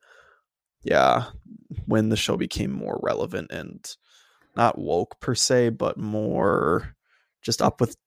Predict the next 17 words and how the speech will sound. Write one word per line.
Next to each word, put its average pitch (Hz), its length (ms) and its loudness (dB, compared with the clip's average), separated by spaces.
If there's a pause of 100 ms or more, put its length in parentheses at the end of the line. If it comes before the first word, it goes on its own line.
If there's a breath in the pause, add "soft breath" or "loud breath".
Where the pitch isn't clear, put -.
(180)
up - 140 -4
with 120 100 -4
the - 80 -6
times - 480 -6
and - 160 -8
with - 500 -8 (800)
trying 113 220 2
to 110 80 0
stay - 220 2
relevant - 440 -2
and - 120 -6
maintain, - 420 -2
like, - 200 -4
the - 60 -2
current - 360 -6
political - 760 0
and 71 400 -2